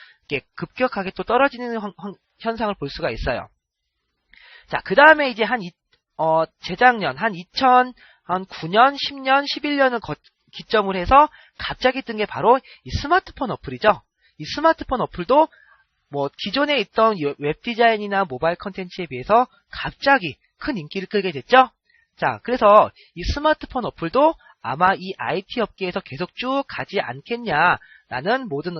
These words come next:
그 업계 담당자들의 얘기고요. 하지만 이 앞전에서 얘기한 것처럼 이 스마트폰 어플 쪽도 이제 무료 어플 개념이 많아지기 때문에 그 시-, 시작은 굉장히 높았지만 그 실제 진행을 하면서 처음 같지는 않게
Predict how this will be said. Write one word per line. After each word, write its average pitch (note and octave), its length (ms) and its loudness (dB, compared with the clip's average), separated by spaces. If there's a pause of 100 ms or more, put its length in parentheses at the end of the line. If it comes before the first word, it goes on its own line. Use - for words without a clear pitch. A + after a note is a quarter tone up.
그 C3 260 -8
업계 F3 400 -6
담당자들의 D#3 760 -8
얘기고요. C3+ 480 0 (360)
하지만 G3 640 0 (280)
이 F#3 180 -10
앞전에서 A#3 640 -2
얘기한 C3+ 240 -10
것처럼 D#3 480 2 (300)
이 - 80 -12
스마트폰 A#3 580 -6
어플 D#3+ 280 -6
쪽도 D3+ 600 0 (260)
이제 D3 120 -10 (120)
무료 A3 320 0
어플 G#3+ 260 -6
개념이 D#3 360 -6
많아지기 C3 420 -8
때문에 G3 460 0 (280)
그 F#3 360 -4
시-, - 60 -14 (240)
시작은 C#4+ 480 2
굉장히 D#3 340 -8
높았지만 D#3+ 600 0 (300)
그 E3 140 -10
실제 - 380 -4
진행을 E3+ 400 -6
하면서 A#3+ 600 4 (540)
처음 F4 440 6
같지는 F#3 380 -6
않게 B3 720 -2